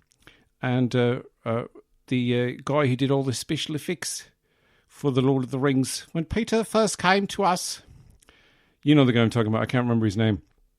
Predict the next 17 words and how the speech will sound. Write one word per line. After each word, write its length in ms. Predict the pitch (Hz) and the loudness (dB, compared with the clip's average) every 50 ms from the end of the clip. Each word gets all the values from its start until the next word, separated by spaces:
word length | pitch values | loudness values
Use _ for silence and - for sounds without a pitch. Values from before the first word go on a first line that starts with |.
| _ _ _ _ _ - - | _ _ _ _ _ -2 2
Anyway, 260 | 139 131 127 117 104 | 4 4 6 4 2
Scott, 540 | - - - - 147 139 139 131 - - - _ _ _ _ _ _ _ _ _ _ _ _ | 0 0 2 2 4 4 2 0 -4 -10 -18 _ _ _ _ _ _ _ _ _ _ _ _
thank 220 | - 143 135 - | 2 2 2 2
you 60 | 117 | 2
very 180 | 110 123 117 117 | 0 2 2 4
much 380 | 117 123 127 123 - - - - | 4 4 4 2 0 -4 -10 -10
for 160 | - - 117 | -8 -4 -2
listening 320 | 117 120 110 - - 113 | -2 -2 -2 -2 -4 -4
to 80 | 98 110 | -4 -4
the 60 | 113 | -6
podcast 640 | - 123 123 123 120 - - 120 123 120 - - | -4 -4 -4 -4 -4 -6 -6 -6 -6 -6 -6 -8
and 120 | - - 104 | -10 -8 -4
helping 360 | 101 127 131 - - 117 120 | -2 -2 -2 0 0 0 2
me 140 | 120 117 110 | 2 2 2
get 200 | - 127 120 113 | 2 2 2 2
up 160 | 120 - - | 0 -2 -2
those 220 | - 110 110 - | -2 -2 -2 -4